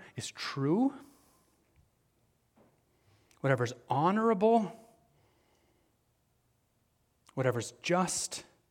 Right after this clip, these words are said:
whatever's pure, whatever's lovely, whatever's commendable, if there's any excellence, if there's anything worthy of praise, think about these things.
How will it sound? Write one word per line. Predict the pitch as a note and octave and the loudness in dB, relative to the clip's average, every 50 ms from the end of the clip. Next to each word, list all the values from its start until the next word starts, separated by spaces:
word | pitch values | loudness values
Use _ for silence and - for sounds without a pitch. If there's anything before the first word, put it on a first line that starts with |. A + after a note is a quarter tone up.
| _ _ _ _ _ _ _ _ _ _ _ _ _ _ _ | _ _ _ _ _ _ _ _ _ _ _ _ _ _ _
whatever's | - B2 A#2+ G#2+ A2 G#2 - - | -8 -8 -6 -6 -8 -10 -10 -10
pure, | - - - - D3+ D3 D3 D3 C#3+ C#3+ - - - _ _ _ _ _ _ _ _ - - - - _ _ _ _ _ _ _ _ _ _ _ _ _ _ _ _ _ _ _ _ _ _ _ _ _ _ _ _ _ _ | -12 -12 -10 -10 -10 -8 -8 -8 -8 -8 -10 -14 -20 _ _ _ _ _ _ _ _ -20 -20 -20 -20 _ _ _ _ _ _ _ _ _ _ _ _ _ _ _ _ _ _ _ _ _ _ _ _ _ _ _ _ _ _
whatever's | - D3 E3+ E3+ F#3 E3 | -12 -8 -6 -6 -6 -6
lovely, | E3 E3 E3+ F#3 F3+ E3+ E3 D3 C3+ G#2+ - - - - _ _ _ _ _ _ _ _ _ _ _ - _ _ _ | -6 -8 -8 -8 -8 -8 -8 -6 -6 -8 -8 -12 -18 -20 _ _ _ _ _ _ _ _ _ _ _ -20 _ _ _
whatever's | F3 F3 F#3 F#3+ F3+ | 0 2 2 2 0
commendable, | F#3 - - - F3+ F#3 G3 G#3 G#3+ G#3 F#3+ D#3 D#3 C3+ C#3+ | -2 -2 -2 -2 0 2 2 4 4 4 4 4 4 4 4
if | D3+ D3+ | 4 4
there's | - G3 F#3+ | 4 4 4
any | G3 F#3+ F#3+ F3+ F3 - - - - - _ _ _ - | 4 2 2 2 0 -4 -10 -20 -20 -20 _ _ _ -6
excellence, | F#3 G3+ G#3+ - - - F#3 D#3+ D3+ C3+ B2+ - - | -4 -4 -4 -6 -4 -2 0 2 2 2 2 0 -2
if | F3 D#3+ | 0 2
there's | G3 G3 F#3 | 2 2 4
anything | G3 F#3+ F#3+ F3 F#3 - - - - - G3 F#3 F3+ E3+ E3 | 2 2 0 0 -2 -6 -14 -8 -2 0 2 2 2 2 2
worthy | E3+ F#3 G3 G#3 G#3+ A3 A3 G3 G3 F3 | 4 6 8 10 10 8 8 6 4 4
of | E3+ D#3+ - | 2 2 0
praise, | - - G#3+ G#3 G#3 G3+ F#3+ F#3 F3+ - - - - - _ _ _ _ _ _ _ _ _ _ _ _ | 0 2 4 6 6 6 6 4 2 -2 -8 -20 -20 -20 _ _ _ _ _ _ _ _ _ _ _ _
think | - - - - A3+ A#3 A#3 A#3 - | -20 -14 -6 -2 0 0 2 2 2
about | G3 E3+ F3+ F3+ F#3 F#3 | 0 2 0 0 -2 -2
these | - G#3+ G#3 G3+ F#3+ - | -2 -2 -2 -2 -4 -6
things. | - D3 B2+ A#2 A2 G#2 - - - - - - | -8 -8 -8 -8 -8 -10 -12 -16 -20 -18 -18 -18